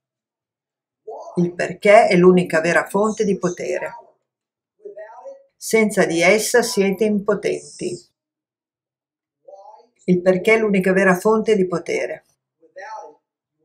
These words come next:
Senza siete impotenti. Un altro anello nella catena, la catena dell'asservimento e della schiavitù,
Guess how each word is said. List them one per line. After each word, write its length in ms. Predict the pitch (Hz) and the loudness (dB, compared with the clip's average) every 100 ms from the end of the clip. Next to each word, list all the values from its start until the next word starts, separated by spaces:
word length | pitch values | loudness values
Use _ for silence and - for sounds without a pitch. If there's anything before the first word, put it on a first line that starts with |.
| - - | -20 -20
Senza 680 | - 202 202 226 220 233 226 | -2 2 2 0 0 0 0
siete 440 | - 185 185 185 | 0 4 4 2
impotenti. 1000 | 185 196 196 190 147 - 90 67 - - - - - _ _ - - - - | -4 -4 -4 -4 -8 -6 -8 -8 -16 -20 -20 -20 -20 _ _ -20 -20 -16 -2
Un 140 | 185 | 4
altro 300 | 226 254 247 | 4 4 2
anello 400 | 208 190 185 175 | 2 4 4 2
nella 240 | 170 160 | 0 -2
catena, 640 | 151 156 - 147 135 87 - _ _ _ | -2 -4 -2 -2 -4 -8 -16 _ _ _
la 160 | 156 | -4
catena 420 | 156 156 196 185 170 | -2 -2 0 2 2
dell'asservimento 1300 | 156 156 156 - - 185 180 165 175 220 160 - | 2 0 0 -4 0 2 2 0 0 0 -2 -4
e 80 | 143 | -4
della 200 | 147 143 | -2 -2
schiavitù, 640 | 151 - 151 156 180 151 | -2 -2 -2 0 2 2